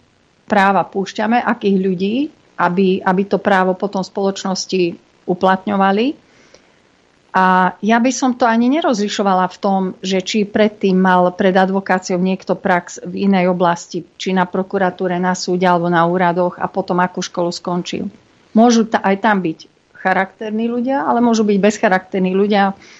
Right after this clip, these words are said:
Čiže, e, áno, u-, úroveň výuky práva, preto som začala s tým, je alfa omega. A s tou úrovňou výuky práva asi nejaký problém bude.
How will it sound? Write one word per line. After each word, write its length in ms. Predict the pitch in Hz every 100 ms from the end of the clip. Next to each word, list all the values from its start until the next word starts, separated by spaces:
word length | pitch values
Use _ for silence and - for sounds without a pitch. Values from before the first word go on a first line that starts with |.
| - _
Čiže, 220 | 190 196 185
e, 60 | - - _ - 190 185 208
áno, 480 | 202 196 220 320 - _ _ _ _
u-, 80 | 190 - -
úroveň 480 | 254 277 233 202 185
výuky 320 | 226 226 214
práva, 320 | 202 202 208
preto 300 | 208 226 196
som 180 | 190 175
začala 400 | 180 180 185 180
s 140 | -
tým, 180 | 208 214
je 240 | 196 180
alfa 400 | - 196 190 180
omega. 460 | 175 170 160 - 160 _ _ _ -
A 120 | 180
s 80 | -
tou 160 | 226
úrovňou 400 | 240 277 233 208
výuky 320 | 185 233 226 202
práva 320 | 190 185 185
asi 280 | 196 - 202
nejaký 280 | 185 185 202
problém 360 | 185 175 165 160
bude. 400 | 156 165 208